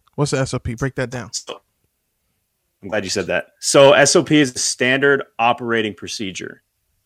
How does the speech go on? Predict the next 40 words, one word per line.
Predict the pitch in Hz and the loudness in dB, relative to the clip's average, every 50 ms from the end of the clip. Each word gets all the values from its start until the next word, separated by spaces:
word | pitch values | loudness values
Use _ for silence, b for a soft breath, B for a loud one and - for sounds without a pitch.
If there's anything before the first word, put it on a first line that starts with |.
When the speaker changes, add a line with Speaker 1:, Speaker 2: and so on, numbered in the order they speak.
| _ _ | _ _
Speaker 2:
And | - 113 110 | -8 -6 -4
so | - - 131 | 0 0 0
Speaker 1:
Okay. | 113 107 | 2 2
Speaker 2:
what | 120 135 135 | 2 2 4
that | - 127 120 | 4 2 4
is, | 123 123 123 117 101 | 4 2 2 2 0
is | 113 104 - | -4 -6 -6
it's | 127 110 - - | -6 -6 -4 -4
a | 107 | -4
detailed | 101 90 92 120 123 131 127 127 - 135 135 127 120 120 113 101 | -6 -4 -4 -2 -2 -2 -4 -4 -4 -2 0 0 0 0 -2 -4
line | 101 107 113 117 113 | -4 -2 -2 -2 0
by | 107 110 107 104 | 0 0 0 0
line | 101 101 98 101 101 98 98 98 | -2 -4 -4 -6 -6 -8 -8 -6
as | 87 98 104 101 - - | -6 -6 -6 -6 -8 -10
to | - 113 98 95 92 - _ _ _ _ | -8 -8 -8 -8 -8 -12 _ _ _ _
what | - 104 95 101 113 113 113 - - _ _ _ _ _ _ _ _ _ _ _ | -18 -8 0 2 4 4 4 2 -4 _ _ _ _ _ _ _ _ _ _ _
each | - 113 101 - | -10 -8 -8 -8
flow | - - - 107 98 92 | -10 -6 -4 -4 -2 -2
looks | 92 87 - - | -4 -6 -8 -10
like. | - - - - | -10 -10 -10 -10
So | - - | -10 -6
what | 98 110 117 | -2 0 0
is, | 117 107 98 B B B B B B B | 0 -2 -4 B B B B B B B
what | - 110 123 | 2 4 4
is | 127 110 | 4 6
that | 123 120 113 113 110 - - _ _ _ _ _ _ _ _ _ | 6 8 8 8 6 4 0 _ _ _ _ _ _ _ _ _
standard? | - - - - 127 127 127 107 98 90 85 | -8 -6 -2 0 2 2 2 2 0 0 -2
What | - 107 110 | -2 -2 -2
is | 113 104 110 | -2 0 0
it? | 120 117 110 | 0 0 2
What | 113 131 | 2 2
is | 139 135 120 135 | 2 4 4 4
it? | 135 127 127 110 | 4 4 4 4
If, | 104 117 107 - | 2 0 0 0
if | 123 123 | -2 -2
somebody's | - - 143 143 143 139 120 | -2 -2 -2 0 0 0 0
making | 135 135 127 - 120 | 0 0 -2 -2 -4
a | 110 104 | -6 -6
phone | - - 127 123 120 117 | -6 -4 -4 -2 -2 -4
call, | 117 - 107 101 101 101 95 95 - | -4 -4 0 0 2 0 0 -2 -6